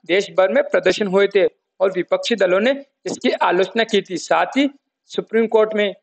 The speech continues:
याचिकाएं दाखिल कर कानून को धर्म के आधार पर भेदभाव करने वाला बताते हुए चुनौती दी गई थी।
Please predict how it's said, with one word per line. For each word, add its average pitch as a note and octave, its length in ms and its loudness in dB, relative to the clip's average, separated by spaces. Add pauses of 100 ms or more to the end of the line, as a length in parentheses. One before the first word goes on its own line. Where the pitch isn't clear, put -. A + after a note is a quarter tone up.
(340)
याचिकाएं F3 640 0
दाखिल G3+ 360 0
कर F3+ 220 2
कानून E3 380 0
को C#4 360 0 (220)
धर्म A3+ 280 4
के B3 120 2
आधार G3+ 280 4
पर F3+ 300 0 (100)
भेदभाव E3+ 360 2
करने E3 300 0
वाला F3 280 4 (440)
बताते E3+ 380 2
हुए G#3+ 220 4
चुनौती F3+ 400 -4
दी F3 160 -2
गई D3+ 140 2
थी। C#3 240 -10